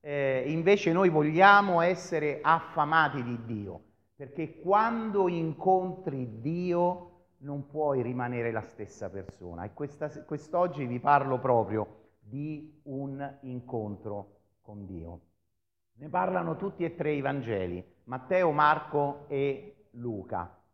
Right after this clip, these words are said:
Lo trovate in Matteo capitolo diciannove, lo trovate in Marco capitolo dieci, lo trovate in Luca capitolo diciotto. Però seguitemi nella lettura di,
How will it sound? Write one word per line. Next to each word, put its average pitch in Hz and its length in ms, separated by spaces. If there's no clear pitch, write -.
Lo 143 140
trovate 165 440
in 147 140
Matteo 151 500
capitolo 139 500
diciannove, 123 1120
lo 147 160
trovate 139 340
in 131 140
Marco 139 480
capitolo 120 500
dieci, 170 480
lo 196 140
trovate 190 360
in 196 140
Luca 151 840
capitolo 139 560
diciotto. 117 580
Però 208 240
seguitemi 185 760
nella 151 240
lettura 117 880
di, 180 580